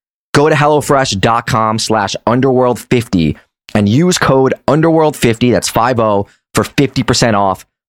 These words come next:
plus your first box ships free. I mean, you really can't beat that. You're gonna get, like, three dinners and three lunches for,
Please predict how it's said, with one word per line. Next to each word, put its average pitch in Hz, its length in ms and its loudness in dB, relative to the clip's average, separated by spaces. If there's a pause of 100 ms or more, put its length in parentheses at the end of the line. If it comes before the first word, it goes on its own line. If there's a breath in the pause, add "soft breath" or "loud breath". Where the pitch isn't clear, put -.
plus 143 320 0
your 110 100 0
first 113 300 -2
box 101 260 -2
ships - 240 -4
free. 104 360 0 (340 soft breath)
I 120 80 0
mean, 139 160 0
you 160 140 0
really 139 280 2
can't 98 280 -2
beat 98 180 -2
that. 78 160 -2
You're 117 120 0
gonna 139 140 0
get, 113 260 0
like, 101 260 -4 (680)
three 143 200 2
dinners 127 400 2
and 101 140 0
three 120 160 0
lunches 110 520 0
for, 87 260 -2